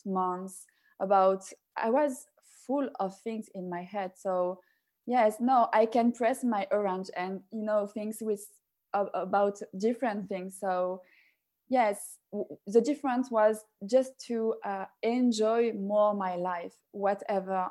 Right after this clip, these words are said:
I do. And when I choose something, is not to do the perfect thing or the good thing. It's just, is it freezing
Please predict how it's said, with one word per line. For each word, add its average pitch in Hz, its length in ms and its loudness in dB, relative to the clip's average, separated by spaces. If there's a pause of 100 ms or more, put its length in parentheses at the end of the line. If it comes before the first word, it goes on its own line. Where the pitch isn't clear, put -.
I 185 340 -4
do. 220 360 0
And 190 240 -4
when 208 200 0
I 220 100 -2
choose 220 340 -4
something, 202 500 -8
is 190 140 -6
not 196 280 -4 (420)
to 202 80 -8
do 208 160 -2
the 202 100 -2
perfect 226 480 0
thing 262 400 -2
or 196 160 -2
the 190 120 0
good 220 200 2
thing. 233 260 -4
It's 196 200 -6
just, 196 400 0 (400)
is 214 160 2
it 254 180 0
freezing 240 480 0